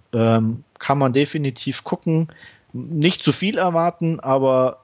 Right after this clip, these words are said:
er unterhält. Er hat, wie gesagt, eine schön creepy Atmosphäre teilweise, solide Darsteller.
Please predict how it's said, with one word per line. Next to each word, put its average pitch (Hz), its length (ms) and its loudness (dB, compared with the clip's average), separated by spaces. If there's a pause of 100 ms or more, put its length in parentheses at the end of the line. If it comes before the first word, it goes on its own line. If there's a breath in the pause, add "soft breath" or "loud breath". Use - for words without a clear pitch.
er 120 160 0
unterhält. 123 800 0
Er 117 360 2
hat, 117 260 0
wie 123 100 0
gesagt, 117 280 0
eine 117 100 0
schön 175 380 0 (420)
creepy 160 380 0
Atmosphäre 143 680 2
teilweise, 147 680 2 (340 loud breath)
solide 131 440 2
Darsteller. 117 800 2